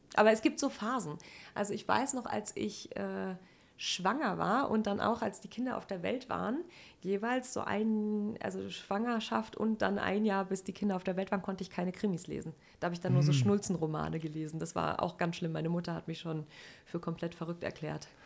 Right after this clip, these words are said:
Speaker 2: Ja, aber das macht Sinn, ja. Also ich, ich verstehe den Link irgendwie,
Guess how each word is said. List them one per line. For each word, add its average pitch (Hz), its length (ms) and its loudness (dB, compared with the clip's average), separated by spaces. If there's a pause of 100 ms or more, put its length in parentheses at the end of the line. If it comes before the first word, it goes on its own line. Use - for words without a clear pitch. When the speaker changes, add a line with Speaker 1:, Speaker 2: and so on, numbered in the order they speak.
(160)
Speaker 2:
Ja, - 60 0
aber 165 140 4
das 107 120 4
macht 110 220 4
Sinn, 143 260 8
ja. 110 320 4 (160)
Also 110 400 -2 (220)
ich, - 160 -8
ich - 160 4
verstehe 135 320 10
den 135 140 12
Link 147 300 12
irgendwie, 113 380 12